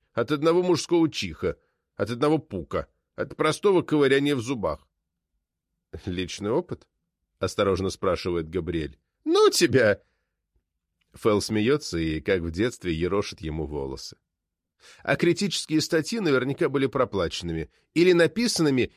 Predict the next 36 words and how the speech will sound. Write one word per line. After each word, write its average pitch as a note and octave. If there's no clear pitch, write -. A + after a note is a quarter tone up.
ее C3+
любовниками. G#2
У -
нее D#3+
их D3
миллион, D#3+
как C3+
пить F2
дать. F2
Миллиона G#2
любовников G2
нет G2+
ни G#2
у F#2
кого. D2+
Господи, F#3+
это A#3
всего A#3+
лишь F#3+
образ. D#2+
Твоя C#3
сестра C#3
и C3+
в C3
ранней C3+
юности D3
не G#2+
была G2+
пуританкой, E2+
а -
с -
возрастом A3+
такие E3+
качества D3
лишь C3+
усугубляются. G#2+